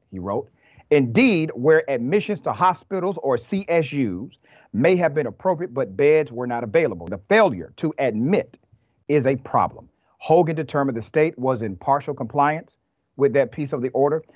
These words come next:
The Department of Mental Health has increased funding to the community mental health centers for security in an effort to reduce the number of denials.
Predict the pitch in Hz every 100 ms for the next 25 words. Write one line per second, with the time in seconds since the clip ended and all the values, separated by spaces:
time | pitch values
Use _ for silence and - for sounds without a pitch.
0 | _ - 131 127 143 127 113 139 120 127
1 | 113 - 151 147 143 _ 131 135 127 -
2 | 160 143 160 139 - 123 120 107 98 92
3 | 107 151 147 139 127 104 117 110 - 165
4 | 147 160 143 _ _ _ _ _ - 131
5 | 117 101 - 160 147 143 107 101 131 131
6 | 104 95 127 139 131 104 107 131 127 -
7 | 117 107 110 107 82 53 50